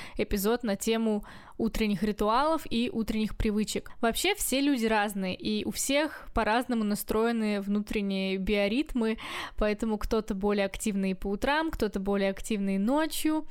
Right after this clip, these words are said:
И это абсолютно нормально, если у вас повышается активность ближе к вечеру, то в этом нет ничего плохого.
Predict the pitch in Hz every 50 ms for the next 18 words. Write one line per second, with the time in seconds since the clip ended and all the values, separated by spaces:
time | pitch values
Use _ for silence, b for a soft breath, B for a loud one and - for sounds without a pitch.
0 | B B B B B B B B B - 240 240 254 - - 269 294 339 311 294
1 | - - 240 247 269 - - 233 226 226 214 226 240 269 285 294 277 277 269 247
2 | 220 233 220 - - 226 214 208 196 208 208 208 208 - - - - 208 196 208
3 | - - 233 214 208 208 196 - - 220 - - 202 - - - 220 202 202 202
4 | - - - - - - 220 202 214 220 208 190 208 - - 220 269 302 302 -
5 | - 285 311 311 311 311 302 294 - 220 202 202 196 202 220 220 233 214 214 214
6 | 208 214 208 190 - 208 190 - 185 196 - - 240 247 277 294 302 294